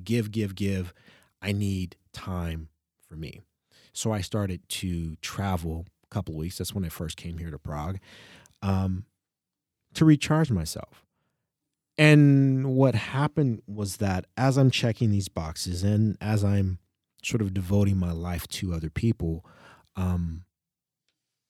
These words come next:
it's not for me. My soul, no matter the trips that I'm taking, my soul is not being replenished.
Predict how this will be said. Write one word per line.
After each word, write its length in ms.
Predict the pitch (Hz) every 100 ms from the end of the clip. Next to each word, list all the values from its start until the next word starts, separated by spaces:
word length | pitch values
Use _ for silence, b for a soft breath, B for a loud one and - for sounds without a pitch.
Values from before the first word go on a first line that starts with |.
| _ _ _ _ _ 127
it's 160 | -
not 220 | 123 127 -
for 140 | 120
me. 360 | 117 123 - - _ _ _
My 220 | 104 110
soul, 540 | 110 - 120 117 101 104
no 120 | 107
matter 380 | 113 127 123 110
the 120 | 104
trips 360 | - 120 117 -
that 100 | 98
I'm 140 | 92
taking, 500 | - 107 101 90 85 b b _
my 260 | 95 98 101
soul 560 | - 104 98 92 87
is 120 | 82
not 280 | 90 85 -
being 180 | 82 80
replenished. 640 | 76 - 80 - - -